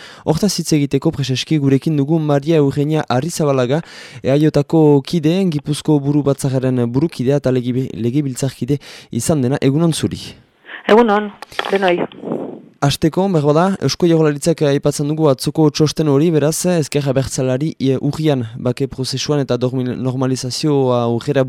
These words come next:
Speaker 1: egiteko helburuz. Hori jakin genuen atzo E I T B eta prentsa idatziaren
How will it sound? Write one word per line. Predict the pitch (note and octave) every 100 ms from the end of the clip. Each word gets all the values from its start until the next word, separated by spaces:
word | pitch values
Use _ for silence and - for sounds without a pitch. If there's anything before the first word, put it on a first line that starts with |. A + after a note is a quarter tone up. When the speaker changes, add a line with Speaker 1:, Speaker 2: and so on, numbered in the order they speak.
| A#2
Speaker 1:
egiteko | - B2 D3 - C#3 C#3+ C#3+
helburuz. | C#3+ D3 F#3 - - - - -
Hori | C#3+ D#3+
jakin | D#3+ E3+ E3
genuen | D#3+ D#3 -
atzo | D#3 - D#3+
E |
I | C#3+
T | D3+
B | D#3
eta | D3
prentsa | C3 C#3+ D#3+
idatziaren | C#3+ C#3 - D#3+ D#3